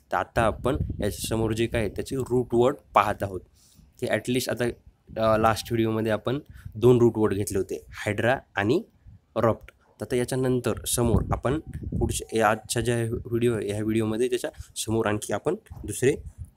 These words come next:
चार ते पाच रूट वर्ड कव्हर करणार आहोत. तर आजचे रूट वर्ड आहेत, हं,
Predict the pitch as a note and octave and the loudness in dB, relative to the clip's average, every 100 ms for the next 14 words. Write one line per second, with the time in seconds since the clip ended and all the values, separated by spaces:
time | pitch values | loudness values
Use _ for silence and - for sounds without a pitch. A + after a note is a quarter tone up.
0 | - A2 G#2 B2+ A2 A#2+ B2+ A2+ A2 G2+ | 2 2 4 -4 2 2 2 -4 -2 0
1 | C3+ F#3+ - G2+ C#3+ - - - - - | 0 -2 -2 0 0 -2 -12 -10 -6 0
2 | G2 F#2+ F#2 F2 E2 - - - - - | 2 4 2 2 0 -4 -8 -12 -14 -14
3 | - - - - G#2+ G2+ F#2 - A#2 A2+ | -14 -14 -16 0 2 2 0 2 2 2
4 | A2+ G#2+ A2+ E3 _ _ _ _ _ _ | 0 0 0 -4 _ _ _ _ _ _
5 | _ _ _ _ _ _ _ _ _ _ | _ _ _ _ _ _ _ _ _ _
6 | _ _ _ - | _ _ _ -14